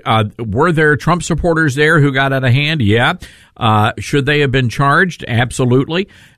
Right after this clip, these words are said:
Uh, and if, and they should have been, you know, they should have been, um,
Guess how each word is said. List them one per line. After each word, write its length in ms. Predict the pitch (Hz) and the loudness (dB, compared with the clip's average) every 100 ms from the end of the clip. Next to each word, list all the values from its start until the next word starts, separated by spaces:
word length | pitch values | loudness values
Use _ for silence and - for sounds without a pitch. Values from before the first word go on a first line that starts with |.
| - | -2
Uh, 240 | 107 110 | 0 0
and 360 | - 120 120 113 | 0 0 0 -2
if, 240 | 123 113 - | -2 -4 -4
and 200 | 131 113 | -2 0
they 120 | 123 | 0
should 200 | 123 143 | 0 0
have 140 | 135 120 | 0 2
been, 340 | 135 135 135 - | 0 0 -4 -2
you 100 | 117 | -2
know, 140 | 104 | -2
they 220 | 120 110 135 | -2 -2 -2
should 200 | - 127 | -2 0
have 200 | 104 95 | 0 0
been, 340 | 120 110 110 | 2 2 2
um, 320 | 107 104 107 | 0 0 -4